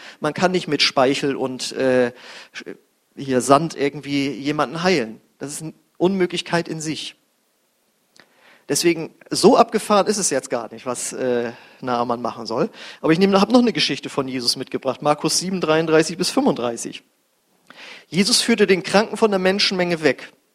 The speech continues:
Er legte seine Finger in die Ohren des Mannes, berührte dessen Zunge mit Speichel. <laughs> Überlegt euch mal das. Also, wie hat er denn das gemacht? Entweder hat er darauf gespuckt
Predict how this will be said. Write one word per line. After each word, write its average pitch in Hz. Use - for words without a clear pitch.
Er 147
legte 160
seine 160
Finger 240
in 202
die 185
Ohren 170
des 139
Mannes, 190
berührte 180
dessen 165
Zunge 180
mit 156
Speichel. 190
<laughs> -
Überlegt 147
euch 151
mal 147
das. 185
Also, 127
wie 139
hat 147
er 151
denn 151
das 180
gemacht? 131
Entweder 143
hat 139
er 139
darauf 135
gespuckt -